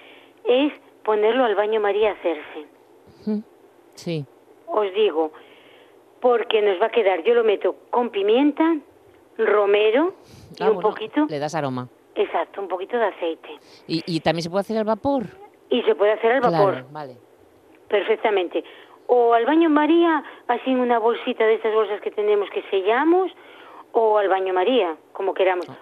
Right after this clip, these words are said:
Speaker 1: por
Speaker 2: vapor,
Speaker 1: individual.
Speaker 2: sí, sí, sí.
Speaker 1: ¿Vale? Y luego cuando ya esté frío, lo unimos a la ensaladilla, todo picadito en, en dados pequeños,
Speaker 2: Ujú.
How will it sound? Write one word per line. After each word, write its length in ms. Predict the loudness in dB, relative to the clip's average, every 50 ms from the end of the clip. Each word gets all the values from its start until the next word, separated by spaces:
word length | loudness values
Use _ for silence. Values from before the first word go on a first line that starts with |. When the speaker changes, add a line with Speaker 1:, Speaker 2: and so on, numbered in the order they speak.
| -4 0
Speaker 1:
por 120 | 0 2
Speaker 2:
vapor, 20 | 4
Speaker 1:
individual. 760 | 4 4 4 2 2 2 2 4 4 4 2 2 -2 -4 -8 -18 -20
Speaker 2:
sí, 200 | -20 -16 -14 -14
sí, 160 | -14 -14 -16 -18 -18
sí. 40 | -20 _ -8 -2
Speaker 1:
¿Vale? 360 | -2 0 2 2 2 0 0 -2 -8 -20 -20 -20 -20 -20 -20 -10 -2
Y 100 | 0 2
luego 220 | 4 4 4 4 2
cuando 220 | 0 0 2 2
ya 140 | 2 2 2
esté 200 | 0 2 -2 -2
frío, 320 | -2 0 2 4 4 4 4 2 -2 -6 -16 _ _ _ _ _ _ -20 -20 _ _ -2
lo 180 | 0 0 2
unimos 360 | 2 0 -2 -4 -4 -4 -6 -6 -6
a 40 |
la 80 | -6 -6
ensaladilla, 480 | -6 -4 -4 -2 -2 0 0 0 0 0
todo 240 | -2 -2 -4 -4
picadito 600 | -4 -6 -8 -6 -4 -2 -2 -4 -2 -4 -6 -6 -6 -12 -20 -20 -20 -12 -8
en, 240 | -6 -6 -4 -4 -4
en 200 | -6 -6 -4 -2
dados 280 | -2 -2 -2 -2 -4 -4
pequeños, 580 | -4 -4 -2 0 2 4 4 4 4 2 0 -2
Speaker 2:
Ujú. 180 | -10 -14 -12